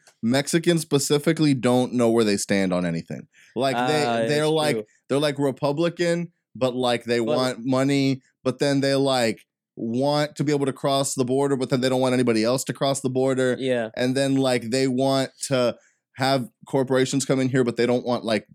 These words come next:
Speaker 1: them to change what they do on a day-to-day. It's really weird.
Speaker 2: Yeah, I think the only thing they're, like, for sure stance on is, like, gays shouldn't marry and, uh, no
Speaker 1: <laughs>
Speaker 2: abortions. That's, like, the one thing.
Speaker 1: Gays shouldn't marry, no abortions, and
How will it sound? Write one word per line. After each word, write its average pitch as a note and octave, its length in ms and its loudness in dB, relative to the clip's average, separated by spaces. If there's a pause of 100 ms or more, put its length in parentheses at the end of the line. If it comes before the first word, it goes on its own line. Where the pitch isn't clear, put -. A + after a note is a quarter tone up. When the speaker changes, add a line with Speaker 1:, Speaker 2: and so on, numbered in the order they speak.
(160)
Speaker 1:
them A#2 180 0
to A2+ 120 -4
change A2+ 320 -2
what G#2+ 120 -2
they G2 120 0
do A2 180 0
on A#2 100 0
a A2+ 40 0
day-to-day. A2 440 2
It's G#2 180 -4 (120)
really D3+ 280 0
weird. B2+ 460 2 (220)
Speaker 2:
Yeah, B2 360 0
I C3+ 80 0
think F#3 200 -2
the F#3+ 60 2
only D#3+ 280 2
thing D3 320 0
they're, C3 160 2
like, B2 200 -4
for B2+ 160 -4
sure C#3 300 -2
stance C3 460 0
on D#3 260 2
is, A2 220 -4
like, G#2+ 340 -4 (840)
gays C#3+ 200 0
shouldn't D3+ 240 -4
marry C3+ 520 0 (600)
and, A2 500 0
uh, G#2 680 0
no D3 220 2
Speaker 1:
<laughs> - 20 -2
Speaker 2:
abortions. B2 520 -2 (160)
That's, C3 200 0
like, E3+ 120 0
the E3+ 100 2
one C#3 360 -2
thing. D3 120 -2
Speaker 1:
Gays F3 200 0
shouldn't F#3+ 300 -2
marry, D#3+ 560 0
no C#3 280 0
abortions, B2 960 0
and A2 680 0